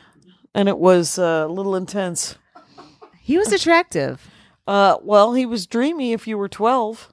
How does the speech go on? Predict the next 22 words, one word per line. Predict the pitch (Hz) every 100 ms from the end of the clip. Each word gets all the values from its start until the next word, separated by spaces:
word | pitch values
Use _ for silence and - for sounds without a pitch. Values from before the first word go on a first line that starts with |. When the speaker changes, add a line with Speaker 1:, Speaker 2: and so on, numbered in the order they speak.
| _
Speaker 2:
Yeah, | 285 415 220 _
I | 254
Speaker 1:
You |
were | 359
Speaker 2:
was. | 415
Speaker 1:
just | 233 233
like | 214 180
that | 214 208
guy. | 208 185
I | 202 247
was | 285
twelve. | - 165 147 202 - -
And, | 254 262
Speaker 2:
Mm-hmm. | 262
Speaker 1:
uh, | 254
y-, | 226 -
yeah, | 403 302 190 _
we're | 349 359
the |
same | 226 170 156
age. | 165 202 -
Speaker 2:
Yeah. | 330 277